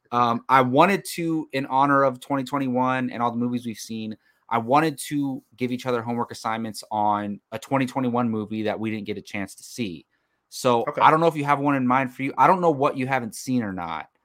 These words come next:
Speaker 1: Um, oh, by the way, I will tell you, I watched last night in Soho. A
Speaker 2: Oh,
Speaker 1: little
Speaker 2: okay.
Speaker 1: disappointed, honestly.
Speaker 2: Oh,
Speaker 1: So here's the
Speaker 2: man.
Speaker 1: thing.
Speaker 2: Jake's on the
Speaker 1: I know
Speaker 2: same
Speaker 1: what you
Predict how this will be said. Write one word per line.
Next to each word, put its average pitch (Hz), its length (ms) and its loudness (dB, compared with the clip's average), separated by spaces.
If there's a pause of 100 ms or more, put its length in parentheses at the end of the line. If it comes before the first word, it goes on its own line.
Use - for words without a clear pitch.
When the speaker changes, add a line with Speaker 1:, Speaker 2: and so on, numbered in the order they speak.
(380)
Speaker 1:
Um, 117 220 -2
oh, 135 140 4
by 160 180 10
the 160 60 6
way, 151 160 6
I 135 60 6
will 143 120 4
tell 147 160 0
you, 131 100 2
I 123 120 4
watched 131 400 4
last 147 240 2
night 143 180 2
in 113 80 -8
Soho. 156 760 0 (420)
A - 60 -4
Speaker 2:
Oh, 214 80 8
Speaker 1:
little 175 200 10
Speaker 2:
okay. 160 100 6
Speaker 1:
disappointed, 143 640 0 (400)
honestly. 95 720 -4 (260)
Speaker 2:
Oh, 139 1040 -8
Speaker 1:
So 156 120 8
here's 196 320 8
the 247 100 0
Speaker 2:
man. 262 100 0
Speaker 1:
thing. 170 460 2
Speaker 2:
Jake's 208 200 2
on 175 80 6
the - 20 6
Speaker 1:
I 151 80 4
know 165 140 6
Speaker 2:
same 202 40 6
Speaker 1:
what 233 140 2
you 190 40 -6